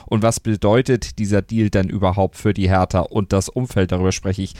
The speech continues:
mit Marc Schwitzky, dem Chefredakteur von hertha base punkt com und Host des Hertha Base Podcasts, den ihr auch hier auf mein Sport Podcast D E hören könnt.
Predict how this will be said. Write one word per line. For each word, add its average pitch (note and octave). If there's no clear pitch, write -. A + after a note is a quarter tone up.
mit F#2+
Marc G2
Schwitzky, -
dem A2
Chefredakteur A#2
von F#2
hertha G2+
base A#2
punkt A2+
com C3
und -
Host C#3
des -
Hertha G2+
Base G2+
Podcasts, -
den G2+
ihr G2+
auch F#2+
hier G#2+
auf -
mein G2+
Sport F#2
Podcast F#2
D A2
E B2
hören G#2
könnt. F#2+